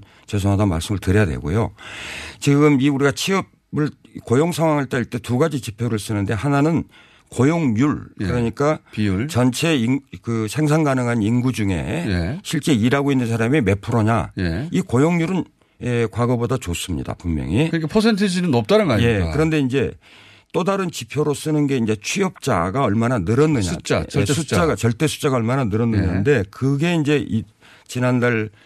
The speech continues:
Speaker 1: 지표가 오천 명. 왜냐하면
Speaker 2: 예.
Speaker 1: 과-, 예, 과거에는 한 이십만 명.
Speaker 2: 그러니까요.
Speaker 1: 예, 또 안 좋을 때 한 십만 명.
Speaker 2: 십만 명이
Speaker 1: 이랬는데
Speaker 2: 오천 명으로 줄었으니까
Speaker 1: 예, 그건 뭐
Speaker 2: 엄청나게 줄은 것처럼 느껴지잖아요.
Speaker 1: 그래서 이제 그 굉장히 많이, 예, 줄은 건 분명한데요.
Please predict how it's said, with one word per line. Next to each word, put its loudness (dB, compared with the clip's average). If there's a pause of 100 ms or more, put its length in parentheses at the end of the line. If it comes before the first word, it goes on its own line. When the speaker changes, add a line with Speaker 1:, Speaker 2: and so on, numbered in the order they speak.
Speaker 1:
지표가 -2
오천 0
명. 0
왜냐하면 0
Speaker 2:
예. -4
Speaker 1:
과-, -8
예, 0
과거에는 2
한 2
이십만 2
명. 0 (180)
Speaker 2:
그러니까요. -2
Speaker 1:
예, 2
또 -2
안 0
좋을 2
때 -6
한 0
십만 2
명. 0
Speaker 2:
십만 2
명이 2
Speaker 1:
이랬는데 2
Speaker 2:
오천 -2
명으로 2
줄었으니까 0
Speaker 1:
예, 4
그건 -4
뭐 -4
Speaker 2:
엄청나게 2
줄은 -2
것처럼 -2 (280)
느껴지잖아요. 2
Speaker 1:
그래서 2
이제 0 (260)
그 -6
굉장히 2
많이, -2 (220)
예, -4 (120)
줄은 0
건 0
분명한데요. 0